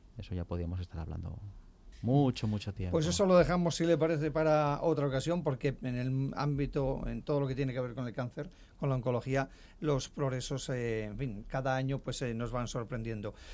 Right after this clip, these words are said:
Speaker 2: Eh, a nosotros nos gusta en este programa tener perspectivas diferentes, de, no solamente de ustedes, de los profesionales, sino también de otros profesionales que, mm, eh, buscamos y nos interesa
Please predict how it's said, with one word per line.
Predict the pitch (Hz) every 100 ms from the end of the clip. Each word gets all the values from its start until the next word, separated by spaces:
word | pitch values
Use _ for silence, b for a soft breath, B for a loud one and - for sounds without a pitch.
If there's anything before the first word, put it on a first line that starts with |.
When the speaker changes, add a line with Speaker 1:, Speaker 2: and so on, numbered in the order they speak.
| B
Speaker 2:
Eh, | - 147 147 -
a | 160
nosotros | 147 190 208
nos | 175
gusta | 143 143 143
en |
este | 139 151
programa | 139 139 151
tener | 139 131 135 131
perspectivas | 143 - - 165 123
diferentes, | 117 - 98 95 107 - b b -
de, | 139 127 123 120
no | 143
solamente | 151 131 127 127
de | 110
ustedes, | - 147 147
de | 135
los | 123
profesionales, | - 127 123 139 147 147
sino | 160 135
también | 139 135 151 B B -
de | 147
otros | 165 160 156
profesionales | - - 143 143 139 139 143
que, | - 156 156
mm, | 135 131
eh, | 123 120
buscamos | 113 - 139 135 - 147 151 -
y | 143
nos | 135 147
interesa | 127 135 131 143